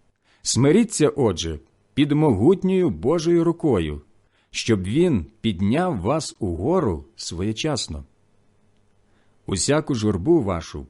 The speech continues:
покладіть на нього, бо він піклується про вас. Будьте тверезі і пильнуйте. Противник ваш, диявол, ходить навколо вас, як лев ревучий,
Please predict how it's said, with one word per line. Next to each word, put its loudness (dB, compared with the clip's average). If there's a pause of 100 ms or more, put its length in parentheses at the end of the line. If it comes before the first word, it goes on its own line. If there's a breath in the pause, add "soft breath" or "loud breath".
(120)
покладіть -2
на 2
нього, 0 (480)
бо 4
він 2
піклується 0
про -2
вас. -4 (1300)
Будьте 2
тверезі -2 (440)
і 2
пильнуйте. 0 (840 soft breath)
Противник 4
ваш, -2
диявол, -2 (400)
ходить 2
навколо 2
вас, -2
як -4
лев 0
ревучий, -2